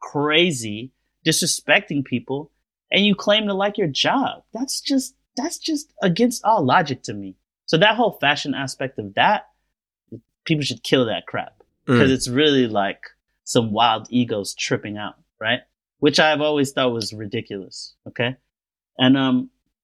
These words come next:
Speaker 1: that's one thing. And also, I, I think, um, I've been a lot of places and I've seen a lot of stuff. And it's like, you know what? Life is,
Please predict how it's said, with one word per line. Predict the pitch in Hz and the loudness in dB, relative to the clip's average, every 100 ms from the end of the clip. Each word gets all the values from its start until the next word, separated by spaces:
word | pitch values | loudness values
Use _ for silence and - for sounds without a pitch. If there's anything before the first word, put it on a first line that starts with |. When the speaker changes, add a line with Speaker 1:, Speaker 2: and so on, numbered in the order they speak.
| _ | _
Speaker 1:
that's | 165 196 | 0 2
one | 160 190 | 0 0
thing. | 185 151 | 2 0
And | 139 | 0
also, | 143 185 240 175 135 | 2 2 2 2 4
I, | 123 - 123 | 4 2 -2
I | |
think, | 123 - 143 135 | -2 -4 -4 -4
um, | - 123 120 117 - _ _ _ _ _ | -6 -6 -6 -10 -16 _ _ _ _ _
I've | 165 190 | 0 2
been | 190 | 2
a | 190 | 2
lot | 170 143 | 4 4
of | 127 | 4
places | 180 170 127 101 - - - _ _ | 2 2 -2 -4 -8 -16 -18 _ _
and | 117 | 0
I've | 131 | 2
seen | - 139 131 | 2 2 2
a | |
lot | 113 107 | 2 -2
of | 101 | -2
stuff. | - 120 98 - _ _ - | -4 -2 -4 -6 _ _ -4
And | 107 107 | -4 -4
it's | 101 | -6
like, | 104 95 92 | -4 -4 -4
you | 117 | -6
know | 117 117 | -4 0
what? | 123 131 - _ _ _ _ _ _ _ | 0 0 -4 _ _ _ _ _ _ _
Life | 107 107 139 151 | -2 2 2 2
is, | 131 - - | -2 -2 -10